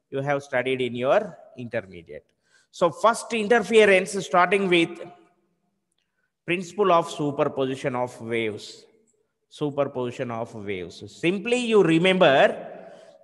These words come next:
the principle of superposition or superposition principle.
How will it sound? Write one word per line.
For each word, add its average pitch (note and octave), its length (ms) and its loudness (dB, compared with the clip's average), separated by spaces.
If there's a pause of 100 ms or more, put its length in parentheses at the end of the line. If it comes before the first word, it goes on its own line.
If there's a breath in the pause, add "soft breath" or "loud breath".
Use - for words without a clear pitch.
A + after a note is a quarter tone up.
the D#3 460 4
principle G#3+ 420 2
of A#3+ 140 6
superposition G#3+ 1040 2
or F#3 220 4
superposition G#3 880 2
principle. D#3+ 540 -2